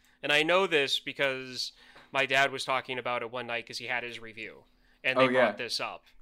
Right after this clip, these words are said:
Speaker 1: And they were like, "Well, we're not gonna do anything about what he's doing because his people are working just as good as yours. So why should we say anything about it?"
Speaker 2: Wow.
Speaker 1: So,
Speaker 2: Ugh.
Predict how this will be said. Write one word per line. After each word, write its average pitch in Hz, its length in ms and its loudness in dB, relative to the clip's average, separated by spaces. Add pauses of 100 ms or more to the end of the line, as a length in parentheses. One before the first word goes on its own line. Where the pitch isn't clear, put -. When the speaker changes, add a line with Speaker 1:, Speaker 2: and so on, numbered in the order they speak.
(100)
Speaker 1:
And 127 720 0
they 135 160 0
were 135 160 -4
like, 135 280 2
"Well, 139 140 -6
we're 147 140 -2
not 170 200 0
gonna 147 200 0
do 139 180 -6
anything 151 380 -4
about 127 280 -2
what 123 140 -10
he's 117 160 -12
doing 147 400 -2
because 127 680 -6
his 143 240 -10
people 143 380 -8
are 131 80 -4
working 131 320 -8
just 120 160 -10
as 123 80 -8
good 120 140 -12
as 113 120 -14
yours. 110 460 -10 (240)
So 135 220 -6
why 131 180 0
should 131 160 -6
we 123 100 -12
say 120 220 -6
anything 113 300 -14
about - 260 -20
it?" - 100 -20 (480)
Speaker 2:
Wow. 85 360 -10 (1600)
Speaker 1:
So, - 180 -2 (220)
Speaker 2:
Ugh. 107 200 -2